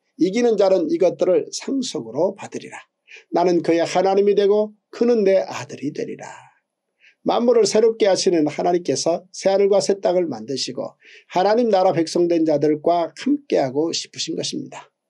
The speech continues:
더 나아가 우리의 깊은 씨름과 한숨까지도 감싸 안아주시고 싶으신 것입니다.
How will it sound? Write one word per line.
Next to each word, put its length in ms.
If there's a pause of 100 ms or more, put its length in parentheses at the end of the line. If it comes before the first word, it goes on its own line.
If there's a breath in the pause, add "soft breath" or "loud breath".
(220)
더 120
나아가 400 (340 loud breath)
우리의 260
깊은 300
씨름과 600
한숨까지도 960
감싸 420
안아주시고 760
싶으신 500
것입니다. 500